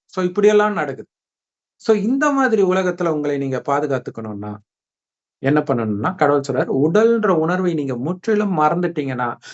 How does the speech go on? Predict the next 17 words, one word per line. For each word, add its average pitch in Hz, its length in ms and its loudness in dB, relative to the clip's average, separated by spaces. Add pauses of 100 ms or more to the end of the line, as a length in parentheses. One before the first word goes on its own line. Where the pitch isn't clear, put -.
(100)
உங்களுக்கு 220 400 4
ஒரு 202 180 4
உடல் 196 320 0
இருக்கிறதுன்ற 226 1160 2
ஞாபகமே 233 760 -2
முற்றிலும் 214 500 -2
மறந்துட்டால், 143 600 -4 (1200)
இந்த 139 160 2
மாதிரி 139 280 4
மோசமானவர்கள் 170 880 2
உங்க 127 220 -2
பக்கத்துல 139 340 0
வரும்போது 123 480 0
உங்க 151 380 2
உடம்பே 151 420 2
அவங்களுக்கு 135 580 0
தெரியாதுன்ற. 107 500 -2